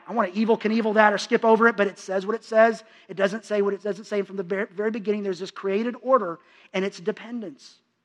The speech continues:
Colossians three eighteen, Paul gives a similar list to what he just did in Ephesians chapter five, but it's much more succinct. But he also says, "Wives, submit yourselves to your husbands as is fitting in the Lord." It's proper in the Lord.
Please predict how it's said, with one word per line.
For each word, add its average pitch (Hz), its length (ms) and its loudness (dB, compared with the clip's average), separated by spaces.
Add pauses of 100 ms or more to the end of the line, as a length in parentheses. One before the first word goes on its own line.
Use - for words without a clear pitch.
(680)
Colossians 214 400 2
three 240 200 0
eighteen, 233 420 0 (220)
Paul 226 200 10
gives 214 160 -2
a 208 60 -2
similar 285 380 2
list 208 340 2
to 214 60 0
what 208 140 2
he 208 100 -6
just 196 200 -6
did 220 120 0
in 190 60 -6
Ephesians 196 380 -10
chapter 190 260 -6
five, 208 380 2 (280)
but 208 100 2
it's 196 140 -4
much 220 240 0
more 220 200 0
succinct. 190 640 -12 (500)
But 170 100 -6
he 180 80 2
also 180 260 -2
says, 214 340 -2
"Wives, 185 360 2
submit 180 360 -6
yourselves 233 340 -4
to 247 80 -16
your 247 100 -6
husbands 180 460 -6 (300)
as 196 180 2
is 196 140 -4
fitting 220 540 0
in 202 160 -6
the 202 100 0
Lord." 202 260 2
It's 170 160 -14
proper 226 600 -4
in 185 140 -10
the 185 80 -6
Lord. 196 340 -2